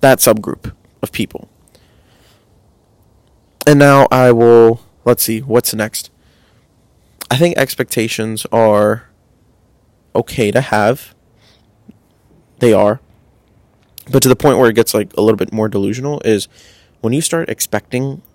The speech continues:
a lot of things, a lot of things from people, it's important to draw the line of, like, what your needs are versus, like, what your wants are from others.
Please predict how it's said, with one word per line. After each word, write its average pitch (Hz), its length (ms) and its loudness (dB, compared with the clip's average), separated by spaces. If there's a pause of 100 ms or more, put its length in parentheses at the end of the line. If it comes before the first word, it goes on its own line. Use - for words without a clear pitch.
(100)
a 127 80 2
lot 123 300 4
of 117 80 -2
things, - 480 -10 (380)
a 127 80 2
lot 143 220 6
of 131 60 -2
things 113 220 -6
from 107 120 -12
people, - 360 -14 (800)
it's 131 140 -2
important 185 280 0
to 156 60 -2
draw 131 180 2
the 117 80 -2
line 120 300 -2
of, 110 140 -4
like, 101 140 -6
what 104 160 0
your 107 100 -4
needs 104 260 -8
are 131 200 -2
versus, 110 260 -6
like, 101 140 -6
what 98 100 -8
your - 120 -12
wants 98 340 -14
are - 180 -16 (440)
from 104 260 -2
others. - 380 -8